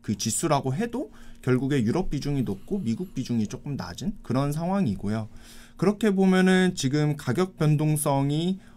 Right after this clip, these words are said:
어떤 게 클 것이냐라고 보면은 사실 유럽에만 투자한 상품이 더 크겠죠. 유럽 하나의 자산만 투자를 하고 있으니까. 네, 그래서 최근에는 유럽 가격이 좋았다 보니까 이 유럽에만 투자한 이티에프가 사실상 수익률이 더 좋을 수밖에 없었다라고 봐주시면 될 것 같아요.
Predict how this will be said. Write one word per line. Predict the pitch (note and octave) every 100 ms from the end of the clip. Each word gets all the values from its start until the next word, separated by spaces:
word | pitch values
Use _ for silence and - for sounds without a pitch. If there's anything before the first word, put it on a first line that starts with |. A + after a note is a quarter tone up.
| -
어떤 | A3 F#3 F#3
게 | F3
클 | E3 A#3
것이냐라고 | - A3+ - C#3+ C3+ F#2 G2+ G#2 A2
보면은 | A2 G2 G2+ G3+ -
사실 | - D3+ A3 A3+
유럽에만 | A#3+ C#4+ D#4+ G#3+ D#3
투자한 | - C#3+ C3 A#2+
상품이 | D3+ D3 D3 B2+
더 | -
크겠죠. | - C4 A#3+ D#3 F#3+
유럽 | A#2+ B2+ -
하나의 | F3+ F3
자산만 | D#3 G#2+ B2 A#2
투자를 | A#2 - C3+
하고 | C3+ C3+
있으니까. | G#2 - F2+ - G2+ G2 - - - - -
네, | A2 F2
그래서 | - E3+ F3+ F3+ F3 - -
최근에는 | - C4+ C#4+ C4 A#3+
유럽 | D#3+ D3 G#3+
가격이 | G#3 F#3+ F#3 F3+
좋았다 | - B2 C#3 D3+ C#3
보니까 | A#2 A#2 A2+ C3 B2
이 | G2+ C#3 A#2
유럽에만 | A#2+ F#3+ G3 F#3 E3+ D#3+
투자한 | F3 E3 D#3 B2+
이티에프가 | F#2+ - C3+ C3+ B2+
사실상 | C3 E3+ - D#3+
수익률이 | F3+ G#3 G3 F3
더 | D3+
좋을 | C3 A#2 C#3+
수밖에 | - E3 -
없었다라고 | G2 - E3 D#3 C3 G#2 G#2
봐주시면 | A2+ B2 - C3
될 | A2 F#2+
것 | D3
같아요. | A2+ - G#2+ G#2+